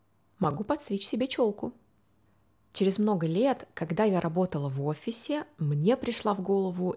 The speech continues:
гениальная идея. Хочу стать тревел-блогером.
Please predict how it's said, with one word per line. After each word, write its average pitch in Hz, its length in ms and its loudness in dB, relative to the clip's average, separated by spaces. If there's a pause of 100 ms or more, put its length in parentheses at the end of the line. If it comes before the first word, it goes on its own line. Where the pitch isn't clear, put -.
гениальная 175 1040 2
идея. 143 440 -4 (460)
Хочу - 500 -4
стать - 460 -4 (300)
тревел-блогером. 156 1040 2